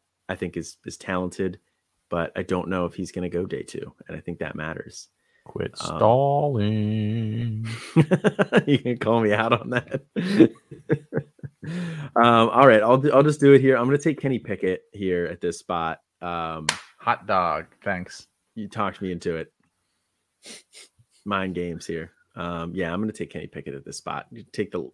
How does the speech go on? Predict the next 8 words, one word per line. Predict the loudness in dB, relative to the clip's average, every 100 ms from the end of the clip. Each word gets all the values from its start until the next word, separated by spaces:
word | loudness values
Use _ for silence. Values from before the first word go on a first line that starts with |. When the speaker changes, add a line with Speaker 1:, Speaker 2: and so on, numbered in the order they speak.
| -8
Speaker 1:
wrap | -4 -4 -4
up | -6
the | -6
last | -4 -8
quarterback. | -12 -14 -14 -14 -16 _ _ _ _ _ _ _ _ _ _ -6
Speaker 2:
Dameon | -4 -2 -6
Pierce. | -8 -10 -12 _ _ _ _ _ _ _ _ _ _ _ _ _ _ _ _ _ _ _
Phew, | -4 -4